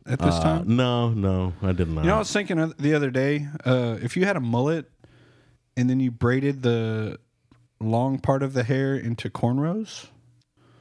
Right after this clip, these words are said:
Speaker 2: Wow.
Speaker 1: That, that could be a new thing.
Speaker 2: I didn't know I was gonna get my mind blown on this <laughs> podcast today.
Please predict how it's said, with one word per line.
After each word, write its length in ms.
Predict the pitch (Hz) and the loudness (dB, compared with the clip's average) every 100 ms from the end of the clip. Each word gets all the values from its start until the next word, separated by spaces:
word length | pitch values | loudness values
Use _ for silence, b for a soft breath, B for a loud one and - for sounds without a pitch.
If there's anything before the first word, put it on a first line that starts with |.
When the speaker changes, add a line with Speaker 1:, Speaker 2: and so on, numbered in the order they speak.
| b b | b b
Speaker 2:
Wow. 360 | 57 50 - - _ _ _ _ - | -18 -16 -18 -20 _ _ _ _ -2
Speaker 1:
That, 340 | 123 139 - _ _ - | 2 2 -2 _ _ -6
that 220 | 120 123 | -4 0
could 100 | 147 | 0
be 140 | 135 139 | 2 2
a 20 | |
new 140 | 147 147 | 2 0
thing. 380 | 151 180 151 - | 0 -2 -4 -2
Speaker 2:
I 80 | 85 | 0
didn't 160 | 90 92 | 2 2
know 100 | 87 | 2
I 40 | |
was 100 | 85 | 0
gonna 140 | 82 82 | 0 0
get 160 | 87 | -2
my 80 | 80 | -2
mind 320 | 78 78 80 | -2 -2 -2
blown 260 | 78 80 78 | 0 0 0
on 80 | 76 | -2
this 140 | 78 - | -4 -4
<laughs> 100 | - | -4
podcast 640 | - - - - - - | 0 -2 -2 -6 -8 -8
today. 960 | - 117 135 117 170 - 143 - 220 | -4 0 0 2 -2 -2 -4 -6 -6